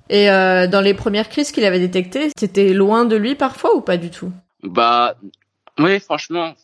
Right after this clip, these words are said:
Speaker 2: au final, euh, ça peut être loin comme ça peut être proche. Bon, après, faut pas que ça soit trop loin non plus.
Speaker 1: Oui, j'imagine.
Speaker 2: Mais, euh, il a un bon odorat, c'est ça que je dis.
Speaker 1: Hmm. Oui, c'est ce que nous racontait, euh, l'année dernière,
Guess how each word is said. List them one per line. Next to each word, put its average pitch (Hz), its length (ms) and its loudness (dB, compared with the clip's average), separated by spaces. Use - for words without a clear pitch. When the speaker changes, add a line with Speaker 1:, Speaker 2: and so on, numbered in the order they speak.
Speaker 2:
au 131 100 -8
final, 151 380 -4
euh, 131 140 0
ça 147 160 -4
peut 156 140 -4
être - 120 -4
loin 170 200 0
comme 147 180 -4
ça 135 140 -6
peut 139 120 -6
être 139 80 -6
proche. - 220 -8
Bon, 117 80 0
après, 175 220 -6
faut 139 120 -2
pas 147 160 -2
que - 40 -18
ça 135 120 -2
soit 127 200 -4
trop - 260 -4
loin 135 200 -2
non 139 160 -2
plus. 160 320 -6
Speaker 1:
Oui, 214 200 -2
j'imagine. 185 560 -8
Speaker 2:
Mais, 135 260 4
euh, 123 520 -2
il 123 220 -2
a 131 80 -2
un 127 80 -2
bon 135 240 -8
odorat, 139 440 -6
c'est - 160 -20
ça 113 40 -6
que - 80 -14
je 120 60 -10
dis. 117 100 -12
Speaker 1:
Hmm. 185 320 -6
Oui, 247 220 4
c'est 233 140 -8
ce - 60 -8
que 254 100 -4
nous 269 180 0
racontait, 214 540 0
euh, 190 380 2
l'année 190 260 0
dernière, 220 360 0